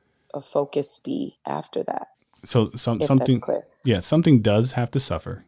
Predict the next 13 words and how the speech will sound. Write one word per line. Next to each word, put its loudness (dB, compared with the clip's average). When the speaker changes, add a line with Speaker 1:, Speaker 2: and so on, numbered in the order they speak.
Speaker 2:
You're -2
correct. -8
Um, -2
but 0
it -6
doesn't 2
have -4
to -6
suffer -4
forever. -14
There's 6
a 8
lot 4